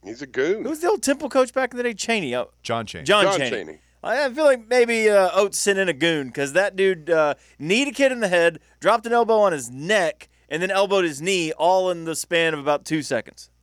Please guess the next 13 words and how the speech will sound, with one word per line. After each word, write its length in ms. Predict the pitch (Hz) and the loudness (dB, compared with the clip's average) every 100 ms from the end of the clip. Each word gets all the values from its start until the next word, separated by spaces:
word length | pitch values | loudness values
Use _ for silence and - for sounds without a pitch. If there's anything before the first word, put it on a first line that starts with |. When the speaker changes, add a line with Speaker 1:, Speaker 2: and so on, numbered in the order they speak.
| _ _ _ - | _ _ _ -12
Speaker 1:
I 100 | 131 | -12
was 160 | 147 | -10
impressed, 540 | 143 117 120 92 - - | -14 -10 -8 -8 -10 -20
Houston. 480 | _ 95 - - 87 | _ -20 -20 -20 -10
I 60 | 85 | -6
was. 420 | 98 87 73 - _ _ _ _ _ _ | -4 -6 -8 -18 _ _ _ _ _ _
He 100 | 113 | -4
also 300 | 147 208 - | -2 -2 -6
stomped 420 | 139 - 143 147 113 | -16 -12 -10 -10 -14
Johni 320 | 117 143 107 | -12 -12 -12
Broome's 380 | 113 156 156 - | -10 -10 -10 -10
hand 320 | 95 87 87 | -10 -10 -6
back 260 | 101 104 | -4 -4